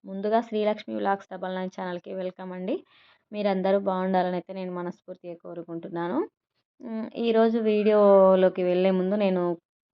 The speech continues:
ముందుగా అయితే మీకు అందరికీ కూడా ఒకటి రిక్వెస్ట్ చేస్తున్నానండి.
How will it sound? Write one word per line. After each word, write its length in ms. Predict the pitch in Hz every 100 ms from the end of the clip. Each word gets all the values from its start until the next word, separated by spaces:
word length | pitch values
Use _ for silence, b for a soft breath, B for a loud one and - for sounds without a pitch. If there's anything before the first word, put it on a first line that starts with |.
| -
ముందుగా 380 | 196 190 190 202
అయితే 200 | 190 196
మీకు 260 | 196 175 180
అందరికీ 440 | 175 185 202 196
కూడా 180 | 190 185 185
ఒకటి 260 | 175 175 170
రిక్వెస్ట్ 440 | 165 - 175 -
చేస్తున్నానండి. 840 | 175 175 175 170 175 175 180 196